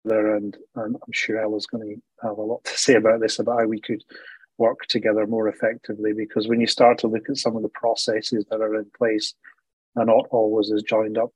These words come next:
as they need to be. So I think working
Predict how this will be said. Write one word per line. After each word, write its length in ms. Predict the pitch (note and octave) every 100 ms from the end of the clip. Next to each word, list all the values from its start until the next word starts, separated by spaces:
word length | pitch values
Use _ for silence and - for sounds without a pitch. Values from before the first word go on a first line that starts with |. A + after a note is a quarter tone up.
| _ -
as 160 | A2 -
they 80 |
need 220 | G#2+ G#2+ -
to 100 | A2
be. 260 | A2+ A2+ - -
So 200 | - A#2
I 80 | A2 -
think 220 | B2 C3+ - -
working 480 | A#2+ - - A2+